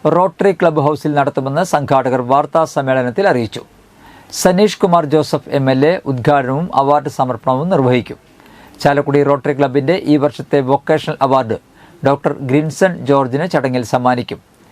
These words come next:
സെൻട്രൽ മറൈൻ ഫിഷറീസ് റിസർച്ച് ഇൻസ്റ്റിറ്റ്യൂട്ട് ഡയറക്ടറായ ഇദ്ദേഹം ചാലക്കുടി സ്വദേശിയും ഒട്ടേറെ രാജ്യാന്തര പുരസ്കാരങ്ങൾ ലഭിച്ച വ്യക്തിയുമാണ്.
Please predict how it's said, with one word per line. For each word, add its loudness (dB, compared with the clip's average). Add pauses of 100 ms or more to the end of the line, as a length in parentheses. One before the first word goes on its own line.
(360)
സെൻട്രൽ 2
മറൈൻ 0
ഫിഷറീസ് -2 (120)
റിസർച്ച് 0
ഇൻസ്റ്റിറ്റ്യൂട്ട് -2
ഡയറക്ടറായ 0
ഇദ്ദേഹം -2
ചാലക്കുടി 0
സ്വദേശിയും -2
ഒട്ടേറെ 0
രാജ്യാന്തര 2
പുരസ്കാരങ്ങൾ -2
ലഭിച്ച -2
വ്യക്തിയുമാണ്. 0